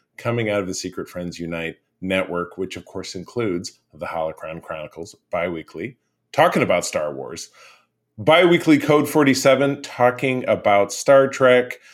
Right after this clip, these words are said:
Co-op Mode, biweekly, talking about video games, and every Tuesday, used to be Friday, uh,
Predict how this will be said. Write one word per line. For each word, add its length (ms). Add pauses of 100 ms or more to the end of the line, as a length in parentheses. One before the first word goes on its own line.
(440)
Co-op 420
Mode, 400
biweekly, 480
talking 380
about 240
video 280
games, 520
and 420 (100)
every 680 (180)
Tuesday, 560
used 220
to 100
be 80
Friday, 400 (380)
uh, 340